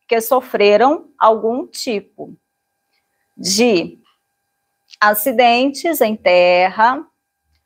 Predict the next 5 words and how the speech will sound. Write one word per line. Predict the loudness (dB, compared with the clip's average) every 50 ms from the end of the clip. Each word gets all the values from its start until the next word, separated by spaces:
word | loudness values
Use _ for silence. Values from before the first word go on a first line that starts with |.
| _ _ _ _ _ _ _ 2
ou | 4 4 6 6
até | 6 4 2 0 -2 -2
mesmo | -2 -2 -2 -2 -4 -4 -8 -6
pessoas | -4 -4 -4 -4 -4 -4 -2 -2 0 0 0 0 2 2 4 4 4 2 0 -4 -10 -16 -18 _ _ _ _ _ _ _ _ _ _
que | -2 0 2 2 2 2 0 0 0 0 0 0 -2 -4 -10